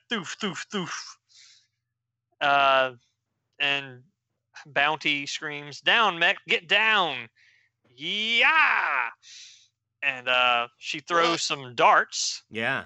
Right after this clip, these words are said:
Speaker 2: Yeah.
Speaker 1: at Roxas. And, uh, he says, "What? Ooh,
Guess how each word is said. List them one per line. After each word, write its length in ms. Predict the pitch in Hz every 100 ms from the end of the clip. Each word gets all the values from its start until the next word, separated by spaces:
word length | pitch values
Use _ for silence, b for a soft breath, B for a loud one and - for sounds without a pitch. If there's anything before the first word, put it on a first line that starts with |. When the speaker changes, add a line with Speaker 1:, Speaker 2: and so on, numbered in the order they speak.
| -
Speaker 2:
Yeah. 500 | 95 151 170 98 98 _ _ _ 147
Speaker 1:
at 140 | 147
Roxas. 680 | 143 135 - 170 220 - - b b b b _ _ _ -
And, 240 | 139 135
uh, 340 | 139 131 131 139
he 100 | 151
says, 240 | 151 131
"What? 320 | 131 185 277 160
Ooh, 400 | 151 480 415 269